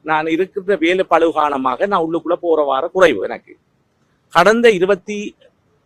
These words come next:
ஓ, இரு-, கடந்த பிப்ரவரி மாசம், ப-, ஜனவரி மாசம் பதினெட்டாம் தேதி இந்த பிள்ளை, இந்த ஹம்சிகாண்ட பிள்ளை பதினெட்டாம் தேதி எங்களோட கல்வி நிலையத்தில் அவர் வந்து இணைந்திருக்கிறார்.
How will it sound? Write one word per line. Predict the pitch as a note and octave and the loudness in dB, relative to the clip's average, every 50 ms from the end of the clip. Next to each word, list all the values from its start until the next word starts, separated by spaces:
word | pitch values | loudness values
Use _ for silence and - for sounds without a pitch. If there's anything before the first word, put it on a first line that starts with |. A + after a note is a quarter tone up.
| _ _ - | _ _ -8
ஓ, | - D3 D#3+ E3 - F3 | -8 -6 -6 -6 -8 -6
இரு-, | D#3 D#3 F#3+ F3 D#3+ D3 - | -4 -2 -2 -2 -2 -4 -4
கடந்த | - E3 F3 F#3+ G#3 G#3 G#3 G#3+ G3+ D#3+ - | -4 -2 -2 -2 -2 -2 -4 -4 -4 -2 -2
பிப்ரவரி | E3 D#3 F#3 G3 G3 F#3 F#3 | -2 -2 -2 -6 -4 -4 -6
மாசம், | E3+ D#3 D3 - - B2 | -4 -6 -6 -6 -8 -10
ப-, | - B2+ - A2 A2+ | -10 -12 -16 -12 -4
ஜனவரி | C3+ D3+ E3 G3 A3 A3 G#3 G3 | -2 0 0 0 2 0 0 2
மாசம் | F#3+ F3 E3+ E3+ F#3+ D#3+ | 2 -2 -2 -2 -4 -4
பதினெட்டாம் | - C#3+ D3+ E3+ F3 D#3+ F#3 F3+ F3 D#3 | -4 -4 -4 -4 -4 -4 -4 -4 -2 -2
தேதி | D#3 D3 C3 C#3 F3 A#3 - _ _ _ _ _ _ _ _ _ _ - | -2 -2 0 0 -2 -4 -6 _ _ _ _ _ _ _ _ _ _ -4
இந்த | - E3 G3+ G#3 | 0 4 4 4
பிள்ளை, | F#3 - F#3 F#3+ G3+ G3 E3 B2+ - - _ _ _ _ _ _ _ - | 4 4 2 0 2 2 2 2 2 0 _ _ _ _ _ _ _ -4
இந்த | C3 C3+ B2 - | -4 -2 2 4
ஹம்சிகாண்ட | F3+ G#3 G#3+ - A3 F#3 G#3 G3 F3+ F3 E3+ E3 D#3+ D3 - | 4 4 4 2 2 2 4 2 2 2 2 2 2 2 0
பிள்ளை | D3+ D3 C#3+ - - - - - _ _ _ _ _ _ _ _ _ _ _ _ _ _ _ _ _ _ _ _ _ _ _ _ _ - | -2 -4 -4 -6 -6 -8 -8 -10 _ _ _ _ _ _ _ _ _ _ _ _ _ _ _ _ _ _ _ _ _ _ _ _ _ 2
பதினெட்டாம் | F3+ G3+ A#3 B3 G3+ A#3 G#3 F#3 E3+ | 2 2 2 2 2 2 2 2 2
தேதி | F3 D#3+ E3 G3 G#3+ | 0 0 0 0 0
எங்களோட | E3 E3 E3 D#3+ - | -2 -2 -4 -4 -2
கல்வி | E3 E3 E3+ F#3 | 0 0 0 0
நிலையத்தில் | F3+ E3 D#3 C#3+ D3 F3 F#3 G#3 G3+ _ _ _ _ _ _ - | 0 0 0 -2 -2 -2 -6 -6 -6 _ _ _ _ _ _ -4
அவர் | C#3+ C#3 C#3+ D3 C#3+ - | -2 0 2 2 0 0
வந்து | - D3 D3+ D3+ D#3+ D#3 | -2 -4 -2 -2 -2 0
இணைந்திருக்கிறார். | D#3+ F3+ F#3+ F3 D#3+ B2+ A2+ - A#2+ A2 G2+ - | 0 2 4 4 4 2 2 0 -4 -6 -6 -6